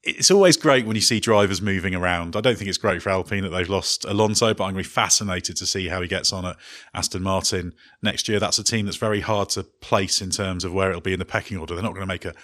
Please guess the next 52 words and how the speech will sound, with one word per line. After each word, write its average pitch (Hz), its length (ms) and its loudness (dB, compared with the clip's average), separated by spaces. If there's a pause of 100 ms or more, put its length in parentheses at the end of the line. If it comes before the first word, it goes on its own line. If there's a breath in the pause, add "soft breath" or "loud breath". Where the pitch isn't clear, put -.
(100)
giant 92 380 -2
leap 95 280 -6
to 101 100 0
the 87 80 -4
front, 113 420 2
but - 380 -2 (320 loud breath)
that 113 160 2
team 104 240 -2
could 104 100 -4
be 101 100 0
at 98 100 0
the 90 60 -10
front 123 200 2
of 101 120 -6
the - 0 -
midfield 101 420 -4
next - 300 -4
year, 98 240 0
or 90 200 -6
it 80 80 -16
could - 160 -12
be 98 100 -4
similar 90 440 -2 (180)
level 90 260 -6
to - 100 -6
where 87 200 -6
it 87 80 -6
is. 85 200 -2
So 87 280 0 (320 loud breath)
that's - 180 0
a 104 40 -6
very, 95 200 0
very 85 180 -4
big 90 220 -6
range 87 520 -6
to - 60 -12
be 87 120 -6
aiming 87 300 -6
for. 80 320 -12 (360 loud breath)
And 85 420 -8 (100)
where 87 180 -2
it 87 80 -4
is 95 120 -4
in 98 100 -4
that 92 140 -6
range 110 320 -4
will 110 60 -10
dictate 113 480 -4 (240 soft breath)
probably 123 440 -2 (100)
how 127 160 0
well 131 340 0
things 143 420 0